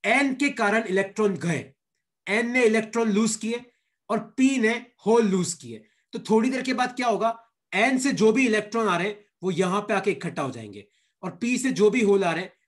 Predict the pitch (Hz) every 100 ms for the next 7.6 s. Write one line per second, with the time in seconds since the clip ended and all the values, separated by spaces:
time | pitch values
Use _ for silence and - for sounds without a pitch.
0 | - 175 165 175 185 190 175 175 - 143
1 | 147 127 117 107 107 - _ _ - 170
2 | 147 262 254 254 220 233 214 190 208 190
3 | 170 185 156 _ _ _ 196 - 254 208
4 | 190 165 165 147 160 139 139 147 139 135
5 | 113 110 107 92 _ _ _ _ _ _
6 | _ _ _ _ _ - 202 - 233 185
7 | 185 151 151 135 160 156